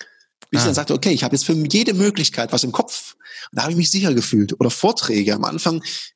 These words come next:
Speaker 1: ich hab die daheim vorm Spiegel erstmal geübt. Also zumindest mal die ersten paar Sätze, wie eröffne ich das,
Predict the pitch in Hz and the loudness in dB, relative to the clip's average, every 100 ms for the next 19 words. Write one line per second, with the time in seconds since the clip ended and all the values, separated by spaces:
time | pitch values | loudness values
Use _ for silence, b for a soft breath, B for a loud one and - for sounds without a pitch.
0 | - - 113 120 107 104 107 233 175 - | -10 -6 -6 -4 -4 -2 -2 2 2 0
1 | 95 127 113 - 190 214 - - - 110 | -4 -4 -2 -2 0 0 0 0 -2 0
2 | 131 170 - - 113 139 147 131 127 135 | 0 0 -2 -4 -2 -2 -2 -2 0 -2
3 | - 127 120 139 165 - 151 127 120 139 | -2 -2 0 0 0 0 0 0 0 0
4 | 151 139 143 | 0 0 0